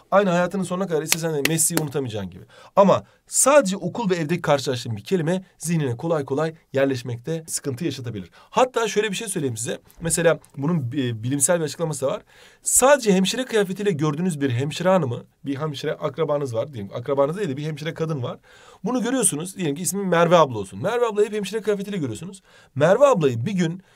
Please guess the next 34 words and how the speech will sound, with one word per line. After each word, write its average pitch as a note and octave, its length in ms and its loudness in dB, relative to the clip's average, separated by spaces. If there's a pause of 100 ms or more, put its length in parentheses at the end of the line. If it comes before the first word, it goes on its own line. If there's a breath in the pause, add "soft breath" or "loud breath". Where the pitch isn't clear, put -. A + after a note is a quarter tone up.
(260 soft breath)
dışarıda E3 500 4
normal C3+ 420 2
kıyafette D#3+ 320 0
gördüğünüzde D#3 460 -2
tanıyamıyorsunuz. D#3 580 0
"Ya B2 60 -6
bu - 100 -12
kimdi G3 380 -8
ya?" B2 220 -6 (160)
falan E3 300 -6
kafanız F3 360 0
karışır. - 460 -8 (260 loud breath)
Eğer B2 160 2
ismini C3+ 280 0
bilmiyorsanız. G2+ 540 -4
"Ben G#3+ 200 2
bunu, E3 220 -2
bu - 60 -14
kadını F3+ 260 0
görmüştüm G#3 520 0
bir A3 40 -2
yerlerde A3 480 -2 (280 soft breath)
ama A#3 200 4
kimdi C#4 200 2
hatırlayamıyorum." F#3 500 4
dersiniz. G2 320 -8
Çünkü G3 200 -4
onu B3 220 0 (220 soft breath)
sivil F#3 320 0
üniformayla D#3+ 480 2
görüyorsunuz. G2 440 -12 (300 loud breath)
İşte F#3+ 320 4 (300 loud breath)
bir F#3+ 260 -2
polisi, F#3 540 2